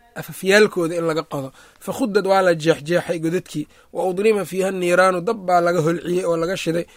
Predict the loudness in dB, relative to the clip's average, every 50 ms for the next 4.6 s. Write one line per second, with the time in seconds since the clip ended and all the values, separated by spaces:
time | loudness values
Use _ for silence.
0 | _ _ _ -8 -8 -4 0 2 4 6 6 6 6 4 2 2 2 2 4 4
1 | 2 2 0 -6 -14 -20 -8 -2 2 2 4 4 4 4 2 0 0 0 -2 -6
2 | -8 -6 -4 -4 -4 -2 -2 0 0 0 0 0 0 -2 -4 -8 _ _ _ _
3 | _ -12 -12 -10 -8 -8 -6 -6 -4 -4 -4 -4 -4 -8 -10 -8 -8 -6 -2 0
4 | 2 6 8 8 8 8 6 4 4 2 0